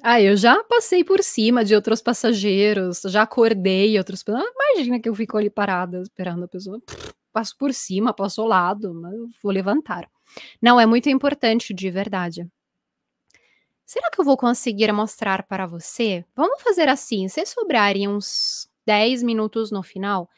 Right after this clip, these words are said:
eu vou mostrar para você duas coisas que eu uso no, no avião para, bom, enfim, se você depois quiser pesquisar.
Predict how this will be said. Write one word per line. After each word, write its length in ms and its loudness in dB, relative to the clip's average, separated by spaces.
eu 60 -8
vou 100 0
mostrar 380 -2
para 180 0
você 340 -4
duas 220 -4
coisas 400 -8
que 140 -8
eu 80 -2
uso 500 -8
no, 1160 -6
no 160 -4
avião 540 -4
para, 680 -2
bom, 260 -6
enfim, 500 -14
se 160 -6
você 220 -2
depois 260 -4
quiser 300 -10
pesquisar. 520 -12